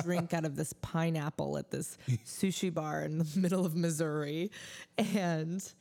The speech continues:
Speaker 1: we had an amazing night. And I remember meeting so many people. And then, like, yeah, we're in this, like, amazing sunroom, like, at the end of the night. And I'm
Speaker 2: Yeah,
Speaker 1: like,
Speaker 2: I think we went to a comedy party.
Speaker 1: Yeah.
Speaker 2: Yeah.
Speaker 1: Yeah.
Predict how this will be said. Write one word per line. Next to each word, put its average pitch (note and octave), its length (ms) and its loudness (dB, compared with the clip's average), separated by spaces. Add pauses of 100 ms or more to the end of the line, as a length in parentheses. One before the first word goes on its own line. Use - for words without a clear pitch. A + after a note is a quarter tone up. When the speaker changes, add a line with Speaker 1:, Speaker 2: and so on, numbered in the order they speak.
(340)
Speaker 1:
we F3+ 120 0
had G3+ 100 2
an G3+ 120 2
amazing E3+ 400 0
night. G#3 220 0
And F#3+ 80 -2
I E3+ 40 2
remember E3 260 0
meeting D#3 240 -2
so - 140 -6
many D#3+ 160 -4
people. F#3+ 840 -2
And E3 180 2
then, D#3 160 -4
like, D#3 200 -6
yeah, F#3+ 160 0
we're D#3 140 -2
in D#3 100 -2
this, D#3 200 -4
like, D3+ 180 -4
amazing D#3+ 440 0
sunroom, D#3+ 680 -4
like, D#3+ 180 -4
at D#3 100 -4
the D#3 380 -4
end E3 180 2
of D#3 60 0
the D#3+ 60 -2
night. D#3 200 -2
And D3 100 -6
I'm A#2+ 60 2
Speaker 2:
Yeah, A2+ 60 2
Speaker 1:
like, A2 80 -2
Speaker 2:
I - 20 -4
think A2+ 160 2
we C#3+ 100 2
went A#2 220 2
to A#2+ 160 -2
a G#2 60 -2
comedy F2+ 420 -6
party. - 600 -10 (200)
Speaker 1:
Yeah. E3 240 2
Speaker 2:
Yeah. G2 320 -4
Speaker 1:
Yeah. F#3+ 260 -2